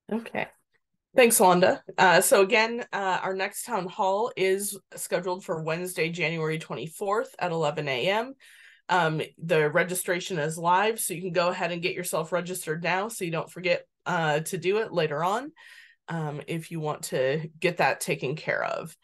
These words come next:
Um, and then the last thing, um, is I do have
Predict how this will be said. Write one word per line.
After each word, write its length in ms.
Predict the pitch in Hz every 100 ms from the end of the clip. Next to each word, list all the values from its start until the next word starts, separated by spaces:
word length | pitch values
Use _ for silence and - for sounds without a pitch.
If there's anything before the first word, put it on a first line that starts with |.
| _ _ _ _ -
Um, 540 | 160 120 76 101 156 156 - -
and 220 | 170 185 185
then 340 | 180 180 -
the 140 | 170 175
last 440 | 185 208 277 -
thing, 340 | 202 196 254 320 -
um, 280 | 185 180 175
is 320 | - 170 175 170
I 140 | 165 175
do 320 | 170 214 254
have 540 | - 160 156 190 208